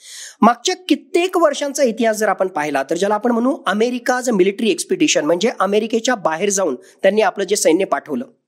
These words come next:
हे पाचवं अमेरिकेचं मिलिटरी एक्सपिडिशन होतं जे सपशेल अपयशी ठरलं. या अगोदर आपण जर पाहिला इतिहास, तर व्हिएतनाम असेल, सिरिया असेल,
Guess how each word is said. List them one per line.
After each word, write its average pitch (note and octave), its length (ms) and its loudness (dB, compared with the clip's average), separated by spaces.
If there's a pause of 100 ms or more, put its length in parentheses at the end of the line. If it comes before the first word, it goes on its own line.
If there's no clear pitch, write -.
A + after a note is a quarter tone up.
(440)
हे G3+ 140 6
पाचवं B3+ 720 0 (120)
अमेरिकेचं C4+ 640 2
मिलिटरी A3+ 360 0
एक्सपिडिशन G#3+ 480 -2
होतं F#3+ 300 2
जे E3 120 -2
सपशेल B3+ 640 0 (260)
अपयशी F#3+ 460 0
ठरलं. C#3+ 300 -8 (580)
या F#3+ 180 6
अगोदर G#3 600 2 (100)
आपण G#3+ 220 0
जर G#3+ 120 0
पाहिला G#3 340 -2
इतिहास, D3+ 460 -2 (220)
तर B3 60 6
व्हिएतनाम A#3+ 600 4
असेल, D3+ 340 0
सिरिया C4+ 560 4
असेल, E3 480 0